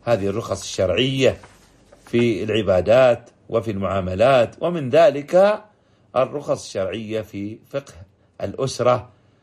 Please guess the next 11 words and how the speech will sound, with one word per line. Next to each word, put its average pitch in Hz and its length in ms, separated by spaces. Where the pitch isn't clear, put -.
وهو 131 200
موضوع 104 640
محاضرة 98 640
اليوم. 104 600
وأشرنا 120 840
إلى 95 180
الأسباب 110 760
التي 95 300
تدعو 104 420
إلى 92 160
الترخيص، 104 840